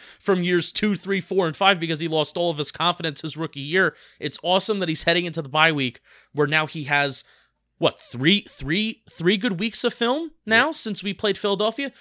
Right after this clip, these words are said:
Speaker 1: Three good weeks of film. He obviously has the opener against, uh, Pittsburgh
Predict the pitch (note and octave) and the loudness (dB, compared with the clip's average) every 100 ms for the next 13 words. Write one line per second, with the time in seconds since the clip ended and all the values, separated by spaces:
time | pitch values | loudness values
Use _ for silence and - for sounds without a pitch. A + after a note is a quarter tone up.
0 | - _ - C#3 A#3+ A3+ C4+ G3+ A#3 - | -20 _ -8 -2 -2 -2 -4 -6 -6 -4
1 | A#3 - E3+ E3+ C3+ E3 D3+ E3+ F#3 F#3 | -4 -2 -2 -2 -4 2 2 2 -2 -4
2 | F3 F3+ - D3+ E3 E3 F3 E3+ D#3+ D#3+ | -2 -2 -4 -4 -4 -2 -4 -2 -2 -4
3 | D3+ - - D#3 D3 - G3 - C#3 C#3 | -6 -10 -2 0 0 0 -2 -2 -2 -2